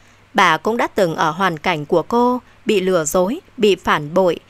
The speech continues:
là cảm giác đau đớn nhất của người phụ nữ. Bà chỉ còn biết động viên, ở bên cạnh hàn gắn lại vết rạn nứt của hai vợ chồng. Bà chỉ mong Trang mạnh mẽ để vượt qua được nỗi đau này. Những ngày tiếp theo, không khí gia đình trầm lắng đến nghẹt thở.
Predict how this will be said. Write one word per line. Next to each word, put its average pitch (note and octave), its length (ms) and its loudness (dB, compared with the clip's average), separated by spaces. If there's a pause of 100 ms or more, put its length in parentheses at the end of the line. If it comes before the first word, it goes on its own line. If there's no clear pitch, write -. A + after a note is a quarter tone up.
(160)
là G#3 140 4
cảm D#3+ 240 -2
giác D4+ 260 -4
đau C4 220 -2
đớn G3+ 180 0
nhất D#4 260 -4
của F3+ 120 0
người D#3+ 200 -2
phụ E3+ 220 -4
nữ. E3+ 320 -4 (600)
Bà F3+ 260 2
chỉ E3 160 -6
còn E3 220 -4
biết D4+ 160 -6
động F3+ 240 -2
viên, A3+ 300 -4 (180)
ở G3 160 2
bên C4+ 200 -2
cạnh E3+ 320 -4
hàn E3 280 -4
gắn F3+ 240 -4
lại B3+ 240 -2
vết F4+ 140 -4
rạn F3+ 300 -2
nứt D#4+ 200 -4
của F3+ 140 2
hai B3 200 -6
vợ G3+ 200 -2
chồng. D#3 400 -6 (560)
Bà E3+ 220 2
chỉ E3 160 -6
mong A#3 200 -2
Trang C4 260 -4
mạnh E3+ 240 -2
mẽ F#3+ 300 -4 (180)
để F3+ 240 0
vượt E3 280 -2
qua C#4+ 140 0
được F#3+ 220 -4
nỗi F#3+ 180 -2
đau B3 200 -6
này. D#3+ 340 -8 (880)
Những G#3+ 200 0
ngày D#3+ 200 -2
tiếp C#4 240 -6
theo, A3+ 340 -6 (220)
không G3+ 180 2
khí G#3 160 -2
gia C#4+ 180 -4
đình D#3+ 260 -4
trầm E3+ 260 -2
lắng E3+ 320 -2
đến G#3 220 -4
nghẹt G#3 240 -4
thở. C#3+ 320 -8